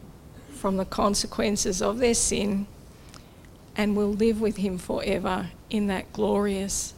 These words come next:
place of rest. Now, at the end of the, the battle with the Amalekites, God told Moses to write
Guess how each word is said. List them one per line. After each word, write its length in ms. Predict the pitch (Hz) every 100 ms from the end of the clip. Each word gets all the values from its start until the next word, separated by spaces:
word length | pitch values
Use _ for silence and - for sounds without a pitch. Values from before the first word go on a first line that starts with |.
| -
place 600 | - 190 180 - - - -
of 260 | 196 190 -
rest. 600 | - 175 185 - - - - - - - - - - - - - - - - - - - - - - - - - - - -
Now, 140 | 226 247
at 100 | 302
the 180 | 277
end 200 | 269 294
of 140 | 277 226
the, 360 | 226 220 214 -
the 140 | 233
battle 420 | 220 226 254 330
with 240 | 302 226 -
the 140 | 233
Amalekites, 1040 | 214 208 208 208 - 233 220 214 - - - - - - - -
God 540 | 247 233 294 285 277 -
told 440 | - 233 233 233
Moses 640 | 220 220 220 220 220 -
to 240 | - - 226
write 640 | 214 226 226 247 269 -